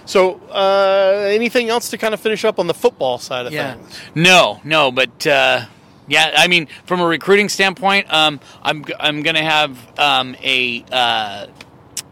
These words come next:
Speaker 2: uh, Josiah Wagner story up. Um, I've already done the interview. I just, I just wrote it up. It'll be up for tomorrow morning, Saturday morning, um, on his trip. That was his first visit to Washington since, uh, the start of spring. Uh,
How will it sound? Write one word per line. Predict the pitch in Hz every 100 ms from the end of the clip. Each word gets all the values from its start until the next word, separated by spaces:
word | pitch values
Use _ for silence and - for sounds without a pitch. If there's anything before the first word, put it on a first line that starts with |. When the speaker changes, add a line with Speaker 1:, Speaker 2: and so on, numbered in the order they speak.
| -
Speaker 2:
uh, | 131 120 110 110 110
Josiah | 135 - 165 139
Wagner | 127 135 147 160
story | - 160 156 151
up. | 170 - -
Um, | 135 131
I've | 123 143
already | 165 143
done | 151
the | 131
interview. | 139 131 113 120
I | 120
just, | 120 - -
I | 127
just | 120 123
wrote | 135 127
it | 127
up. | 131 123 - - - -
It'll | 135
be | 135 139
up | -
for | 123
tomorrow | - 131 151
morning, | 165 147 147 147
Saturday | 143 135 151
morning, | 156 139 139 135 - - - -
um, | 120 117 113 113 104 -
on | 123 123
his | 139 143
trip. | - 156 156 190 - -
That | 135
was | 143 131
his | 165 -
first | 147 135 127
visit | 135 147 -
to |
Washington | 131 123 123 123 - 160 175
since, | - - 123 - -
uh, | 143 127 123
the | 117
start | - 123
of | 117
spring. | - 120 120 147 - - - -
Uh, | 143